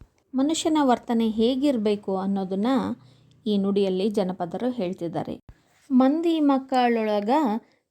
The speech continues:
ಚಂದಗೊಂದಿರಬೇಕ." ಚಂದಗೊಂದಿರ ಅಂತಂದ್ರೆ ಏನಿಲ್ಲ, ಹೊಂದಾಣಿಕೆಯಿಂದ ಇರ್ಬೇಕು. "ನಂದಿಯ ಶಿವನ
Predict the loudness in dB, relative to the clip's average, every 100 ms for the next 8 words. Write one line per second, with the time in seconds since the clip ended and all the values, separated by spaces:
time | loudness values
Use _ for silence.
0 | _ -2 2 2 2 2 2 2 4 2
1 | 0 0 -2 -4 -6 -6 -8 -8 -4 0
2 | 0 0 0 0 0 0 0 -2 -4 -4
3 | -6 -4 -2 -2 -2 -4 0 2 2 0
4 | -2 -8 -8 -8 -6 -6 -6 -6 -8 -6
5 | -6 -6 -6 -8 -10 -16 _ _ 0 2
6 | 4 2 0 0 0 -2 -4 -2 -2